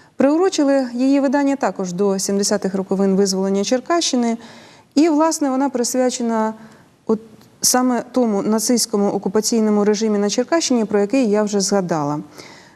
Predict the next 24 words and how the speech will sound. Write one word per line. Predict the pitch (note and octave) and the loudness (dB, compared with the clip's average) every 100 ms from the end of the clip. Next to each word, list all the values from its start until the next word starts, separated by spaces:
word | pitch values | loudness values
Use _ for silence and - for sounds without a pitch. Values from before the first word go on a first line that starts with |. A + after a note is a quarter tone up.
| - | 0
Мені | C#4 E4+ | 2 2
хотілося | E4 D4 C#4 C4+ B3+ | 2 2 2 0 -2
б, | |
щоб, | - B3 G#3+ | -4 -6 -6
е, | F#3 A3 G#3+ G#3+ G#3+ | -4 -2 -2 -4 -4
спочатку | - - C4 F4+ - A3+ | -4 -4 0 -2 0 0
ви | D4 | 0
коротко | D4 D4 C4+ A#3+ | 0 0 0 -2
презентували, | A#3 A#3 A#3+ A#3 G#3 F3+ F#3+ | -2 -2 -2 -4 -2 -2 -2
що | - D4 D4+ | -2 0 0
це | B3 | 0
за | G#3+ G#3 | 0 -2
книга, | G#3 A#3 C#4+ C4 F#3 F3 - - _ | 0 2 2 2 -2 -6 -14 -20 _
що | - C#4+ | -2 0
саме | C#4 B3 A3 G#3+ - | 0 0 0 0 -2
увійшло | - G#3+ A3+ A3 D4+ E4+ F#4 F#4 - - - - - F3+ | 0 2 2 2 2 2 2 -2 -14 -20 -18 -18 -6 0
до | A3 | 2
неї | A3 G3+ F#3 F#3 - | 2 0 0 0 0
і | B3 | -2
хто | - F4 | 0 0
працював | C#4+ B3+ A#3 F3+ E3+ | 0 -2 -2 -2 -4
над | F#3+ F3+ | -4 -4
її | G3+ | -2
створенням. | G#3+ - E3 - - - | -4 -4 -6 -6 -8 -10